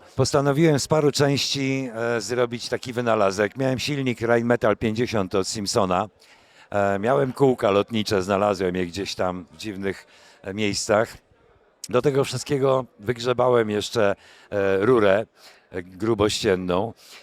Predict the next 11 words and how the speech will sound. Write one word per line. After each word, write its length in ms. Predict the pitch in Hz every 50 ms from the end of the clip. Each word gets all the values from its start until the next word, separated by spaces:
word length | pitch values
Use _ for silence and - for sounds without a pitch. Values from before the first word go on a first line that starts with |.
| - _ - 73 104 104
Nie 140 | 104 113 120
miałem 260 | 131 131 127 117 110
giętarki 580 | 104 120 113 104 - 143 127 113 - - 107 98
na 120 | 98 98
podorędziu, 560 | - 104 101 101 101 110 113 123 120 107 107
więc 220 | 92 95 92 - 110
nacinałem 800 | 107 98 - - 113 110 110 107 104 98 95 92 92 92 90 - _ -
rury 360 | 104 104 113 107 98 95 90
pod 200 | - 98 - -
kątem, 540 | - 127 123 123 123 - 120 113 117 113 92
doginałem. 760 | 107 113 120 120 120 120 117 117 117 113 113 113 117 113